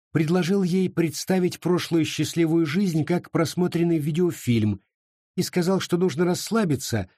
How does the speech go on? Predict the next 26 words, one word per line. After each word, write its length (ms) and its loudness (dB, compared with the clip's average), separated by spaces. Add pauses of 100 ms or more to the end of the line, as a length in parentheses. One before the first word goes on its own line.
(180)
закрыть 580 0
глаза, 540 0 (400)
еще 540 0
разок 360 0
быстро 400 0
пересмотреть 640 0
пленку 420 0
в 80 2
ускоренном 520 0
темпе, 520 0 (540)
чтобы 540 0
все 380 -2
смешно 400 0
семенили, 560 0
целовались, 760 0 (300)
будто 340 -2
клевали 540 2
друг 240 0
друга 240 2
носами, 560 -4 (340)
и 200 2
занимались 540 0
любовью 420 0
с 100 -10
резвостью 480 -2
хомячков – 680 0